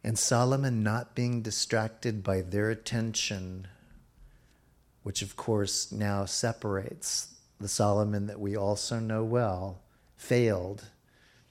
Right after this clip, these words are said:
He is allowed to portray one whose focus is solely on this woman, who is a hard worker in the field, can probably match her brothers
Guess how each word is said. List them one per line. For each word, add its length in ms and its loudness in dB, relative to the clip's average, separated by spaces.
He 580 2
is 120 -2
allowed 380 2
to 80 -16
portray 800 -4
one 300 -2
whose 340 -4
focus 640 -2
is 140 -2
solely 680 0
on 180 0
this 260 0
woman, 680 -8
who 140 -4
is 160 -2
a 80 -2
hard 540 2
worker 400 0
in 100 -2
the 100 -2
field, 680 -8
can 160 -4
probably 640 2
match 500 0
her 180 0
brothers 1160 -2